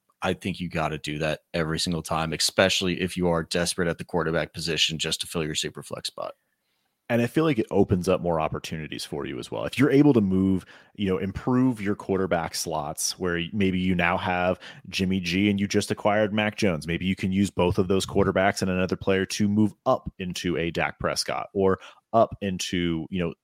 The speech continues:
Speaker 2: a different range. Daniel Jones, uh, sneaky value. I feel like a lot of people in Dynasty are very mixed on him right now, where some people love him, some people hate him. And if you're able to, to take a couple of these quarterbacks,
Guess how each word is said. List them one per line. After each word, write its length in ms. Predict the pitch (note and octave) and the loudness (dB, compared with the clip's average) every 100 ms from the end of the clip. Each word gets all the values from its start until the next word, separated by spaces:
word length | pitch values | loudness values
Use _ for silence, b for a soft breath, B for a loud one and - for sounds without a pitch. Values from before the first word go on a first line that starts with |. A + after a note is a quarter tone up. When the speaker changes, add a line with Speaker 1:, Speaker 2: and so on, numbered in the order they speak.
| - | -10
Speaker 2:
a 80 | A2 | -8
different 480 | F2+ G#2 - G2+ E2+ | 0 0 0 -4 -2
range. 460 | F#2 F2+ F2 E2 - B B - G2+ | 0 0 -2 -6 -12 B B -20 -6
Daniel 440 | G2 F#2 G2 G2 F2+ | 0 2 6 6 6
Jones, 600 | G2 G2+ F2+ C#2+ - - b b b - | 6 8 6 2 -6 -10 b b b -4
uh, 200 | D#2 C2+ - - | -2 -4 -6 -2
sneaky 460 | - G#2+ F#2+ G#2 | 0 0 0 2
value. 500 | G2 G2 G#2 F2 C2+ | 4 4 4 2 -2
I 60 | D2 | -6
feel 180 | - F2+ | -2 -2
like 140 | F2 | 0
a 40 | |
lot 180 | F2 F2 | 2 0
of 60 | F2+ | 0
people 280 | G2+ - F#2 | -2 0 0
in 60 | |
Dynasty 440 | F2 F2+ F#2+ G2+ F#2+ | 2 0 0 0 0
are 40 | |
very 240 | F2+ G2+ | 2 2
mixed 460 | F#2+ F#2+ A2 - - | 2 4 2 2 -6
on 160 | F2 E2 | -6 -4
him 200 | F2 E2 | -4 -2
right 160 | D#2+ E2+ | -2 0
now, 160 | E2 | 2
where 220 | F2 E2 - B | 2 2 -2 B
some 240 | - F#2+ E2+ | -2 -2 -2
people 340 | F#2+ G2+ F2+ | -2 2 4
love 200 | F2+ G2+ | 4 6
him, 160 | A#2+ A2+ | 6 4
some 240 | F#2 F#2 | 2 2
people 260 | G#2 - G2+ | 0 2 2
hate 300 | - B2+ D#2 | 6 6 6
him. 180 | - - b b b - | -2 -18 b b b -6
And 520 | F2+ F2+ F2 F2 F2 - | -2 -2 -2 -4 -8 -10
if 200 | G2+ F#3+ | -6 0
you're 160 | A2 | 0
able 280 | G#3 G#2 G3+ | 2 4 4
to, 280 | - G2 F2+ | 2 -2 -2
to 140 | - | -4
take 240 | - G2 G2 | -2 -2 0
a 80 | |
couple 320 | - G2 G2+ F#2+ | 0 0 4 2
of 60 | |
these 160 | F#2+ - | 2 -2
quarterbacks, 640 | F#2 F#2+ F#2+ G2 G2+ - | 0 2 4 4 2 -2